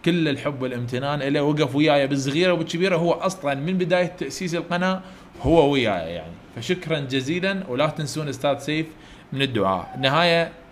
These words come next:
أخيرة أحب أقول لكم إياها، طلابنا الأعزاء،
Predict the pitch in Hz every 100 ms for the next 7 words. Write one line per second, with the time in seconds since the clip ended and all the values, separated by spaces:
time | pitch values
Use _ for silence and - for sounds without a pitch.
0 | - 117 - 160 147 143 - - 139 131
1 | 131 127 123 127 131 127 123 123 - -
2 | - - - - - - - - - -
3 | - 117 135 120 113 104 98 113 113